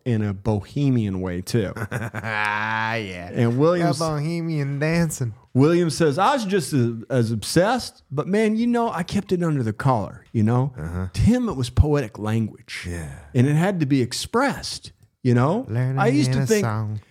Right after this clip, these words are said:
Speaker 1: well, man, I can't wait till I get to be seventy or eighty, and I don't have to think about pussy anymore."
Speaker 2: Right, right, right.
Speaker 1: But it's obvious that you carry that to the grave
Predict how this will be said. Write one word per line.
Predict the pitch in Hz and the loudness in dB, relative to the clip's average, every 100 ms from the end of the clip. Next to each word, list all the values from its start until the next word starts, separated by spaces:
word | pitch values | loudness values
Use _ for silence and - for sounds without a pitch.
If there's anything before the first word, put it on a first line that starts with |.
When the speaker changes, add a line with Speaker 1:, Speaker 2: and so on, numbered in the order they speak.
| _ _ | _ _
Speaker 1:
well, | 180 | 0
man, | 202 254 226 | 2 2 2
I | 220 | -2
can't | - 240 | -2 -2
wait | 190 202 165 | 0 0 0
till | 175 | 0
I | 160 | 0
get | 151 156 147 | 2 0 0
to | |
be | 135 120 | -2 0
seventy | - 156 147 135 123 | 2 0 2 2 2
or | 123 | 2
eighty, | 143 131 120 | 2 2 2
and | 127 | 0
I | 156 | 0
don't | 147 | 0
have | 139 135 - | -2 -4 -4
to | |
think | 135 123 | 0 0
about | 123 110 | -2 -6
pussy | - 135 - 101 | 0 0 0 -6
anymore." | 85 85 82 - - _ _ | -8 -10 -12 -14 -18 _ _
Speaker 2:
Right, | 117 101 85 | -2 0 -2
right, | 85 82 | -6 -6
right. | 80 71 | -4 4
Speaker 1:
But | 139 | 4
it's | 160 175 | 4 2
obvious | 190 247 208 131 123 | 2 2 2 0 0
that | 135 | -2
you | 123 | -2
carry | 120 160 202 156 | 0 0 0 0
that | 113 107 | -2 -4
to | 110 | -2
the | 110 | 0
grave | 113 180 - - - | 2 2 -2 -10 -20